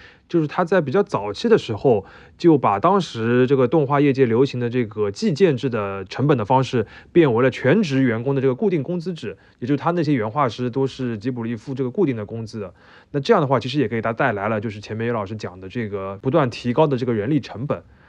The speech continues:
呃，这个也是为什么铃木敏夫要不断地把这个宫崎骏的作品要卖到一个高票房的一个很大的动力，因为不卖到这么多钱的话，他以后就拍不了更多的作品。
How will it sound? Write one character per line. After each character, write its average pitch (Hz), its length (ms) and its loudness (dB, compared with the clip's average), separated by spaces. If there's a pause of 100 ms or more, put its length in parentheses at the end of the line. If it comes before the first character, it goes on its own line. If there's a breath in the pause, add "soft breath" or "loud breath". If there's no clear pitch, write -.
(200 soft breath)
呃， 104 120 -4
这 208 100 4
个 170 80 6
也 117 120 4
是 196 200 2
为 190 200 8
什 123 100 -2
么 123 120 0
铃 120 140 -2
木 131 140 -2
敏 104 240 -6
夫 120 420 -4 (200 soft breath)
要 120 180 0
不 123 100 -10
断 139 120 0
地 127 80 -2
把 101 160 -6
这 120 160 -6
个 104 480 -4
宫 135 120 -4
崎 120 140 -8
骏 127 80 -4
的 123 60 -6
作 139 100 0
品 117 160 -6
要 117 140 -6
卖 151 280 -2
到 117 200 -2
一 113 60 -4
个 120 100 -4
高 151 240 -2
票 147 180 -4
房 104 180 -8
的 117 140 -6
一 101 180 -6
个 120 160 -10
很 107 140 -12
大 117 80 -4
的 131 80 0
动 131 240 0
力， 98 140 -8 (240 loud breath)
因 151 100 0
为 139 60 4
不 139 80 0
卖 185 100 4
到 165 100 6
这 147 80 -2
么 139 80 -2
多 143 140 4
钱 110 160 -10
的 110 80 -8
话， 117 100 -2
他 117 160 -6
以 110 120 -4
后 117 100 -4
就 127 100 0
拍 180 200 -4
不 170 40 -4
了 92 120 -6
更 139 120 -6
多 127 80 -4
的 120 80 -4
作 117 160 -4
品。 95 200 -14